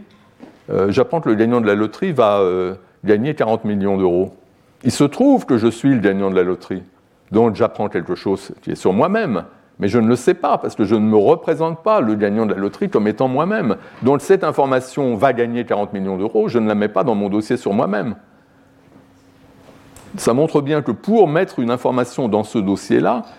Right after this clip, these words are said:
il faut se représenter l'individu que l'information concerne comme étant nous-mêmes.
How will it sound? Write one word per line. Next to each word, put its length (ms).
il 100
faut 220
se 140
représenter 840
l'individu 720
que 100
l'information 600
concerne 640
comme 200
étant 300
nous-mêmes. 580